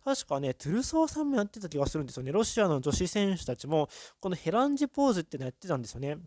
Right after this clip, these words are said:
うん。だからまあ、そういうの見て、あー、た-、トゥルソワさんは羽生選手に憧れ、憧れてるんだなとかね。あと他の男子選手もやっ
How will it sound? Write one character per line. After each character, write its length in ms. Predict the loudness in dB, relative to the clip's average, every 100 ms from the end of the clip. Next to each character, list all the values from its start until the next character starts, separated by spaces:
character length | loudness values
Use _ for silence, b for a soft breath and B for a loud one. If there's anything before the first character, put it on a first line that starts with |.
| -18 -10
う 60 |
ん。 200 | -8 -8 -10 B B B B
だ 80 | -8
か 100 | 0
ら 140 | 2 4
ま 240 | 6 4
あ、 40 |
そ 120 | 2 -2
う 20 |
い 60 |
う 20 | -2
の 60 |
見 120 | -2
て、 300 | -2 2 2 6
あ 280 | 8 8
ー、 40 | 6
た-、 120 | 0
ト 200 | -10 -4
ゥ 20 |
ル 100 | -4
ソ 120 | 0 0
ワ 80 |
さ 120 | 2 -2
ん 160 | -2
は 180 | 2 2
羽 160 | 2 0 0
生 60 |
選 240 | -2 -2 -2
手 140 | -2
に 160 | -4 -2
憧 320 | 0 2 4
れ、 80 | 2
憧 320 | -2 -2 4 4
れ 80 |
て 80 | 4
る 100 | -2
ん 40 | -2
だ 80 |
な 180 | 0 0
と 80 | 0
か 80 | -2
ね。 160 | -6 -6 b b
あ 100 | -6
と 80 | -2
他 240 | 0 2 2
の 100 | 4
男 260 | 4 4
子 80 | 4
選 220 | 2 2 2
手 100 | 2
も 60 |
や 80 |
っ 80 | 2